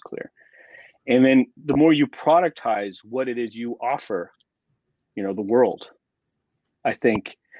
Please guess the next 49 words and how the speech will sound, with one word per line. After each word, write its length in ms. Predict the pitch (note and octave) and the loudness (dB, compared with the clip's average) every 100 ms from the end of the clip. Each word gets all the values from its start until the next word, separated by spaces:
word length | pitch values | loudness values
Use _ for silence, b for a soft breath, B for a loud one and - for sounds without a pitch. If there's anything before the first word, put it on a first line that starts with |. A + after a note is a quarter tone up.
| B | B
uh, 40 | E3 | 2
actually 360 | C#3+ C3+ C3+ | 4 2 -4
productize 520 | - C#3 B2 - A#2+ G#2+ | -2 -2 0 0 -2 -2
is 80 | |
probably 300 | - G#2+ G2 | -10 -10 -8
a 40 | F#2+ | -8
very 340 | G2+ F#2+ F2+ - | -6 -8 -10 -8
capitalistic 840 | A2+ - G#2 G2+ - - - - B B B B - | -6 -6 -6 -8 -10 -18 -18 -18 B B B B -6
<laughs> 100 | D#3 | -4
wor-, 600 | - C#3 B2 A2 G#2+ - - | 2 2 2 0 -4 -8 0
word, 380 | B2+ C3+ A2 - B B B B - | 4 4 2 -6 B B B B 0
but, 180 | C#3+ - _ _ _ _ - | 0 0 _ _ _ _ -4
but, 120 | E3 | 0
uh, 80 | D#3+ - | 0 -2
but 160 | D#3 D3 | -6 -4
that's 200 | F3+ G3+ | -4 -4
the 100 | F3 | -4
way 100 | D#3+ | -4
we 120 | D3 | -4
have 180 | D3+ D3 | -6 -8
to 80 | C#3 | -8
look 220 | G3+ - | -10 -8
at 160 | G#2 F2+ | -10 -10
it. 100 | - | -8
If 200 | C#3 - | -8 -8
you 80 | G#3 | -4
find 260 | G#3+ G3 | 0 0
yourself 460 | D#3+ D3+ - C#3 - | 0 -4 -2 -2 -2
as 100 | A#2+ | -10
part 260 | - B2+ A#2+ | -4 -4 -4
of 80 | |
a 40 | G#2+ | -6
component 640 | - A2 - C3+ C3+ A#2 | -16 -16 -6 -4 -4 -8
team 240 | - G#2+ G2 | -12 -12 -10
within 260 | - G#2+ | -10 -10
an 100 | G#2 | -4
organization, 840 | G#2 A2 G#2 F#2+ G2 G#2+ A2+ - E2+ | -2 0 -2 -4 2 2 2 -4 -6
you're 220 | F2+ F#2+ | -2 -2
a, 40 | F#2 - | -2 -6
you 120 | G#2 | -8
know, 60 | F2 | 0
database 440 | G#2+ A2+ G2+ G2 | 2 2 2 -2
services 680 | - A#2 G#2+ - G#2 F#2+ F2+ | 2 2 2 0 0 0 -2
or 160 | D#2+ F#2 | -12 -10
you're 160 | F#2 | -10
a 40 | F2+ | -8
Q 220 | - A2 | 0 2
A 80 | G2+ | 2
department, 580 | F#2+ - G#2 A#2+ G2 | -2 -2 -4 -4 -12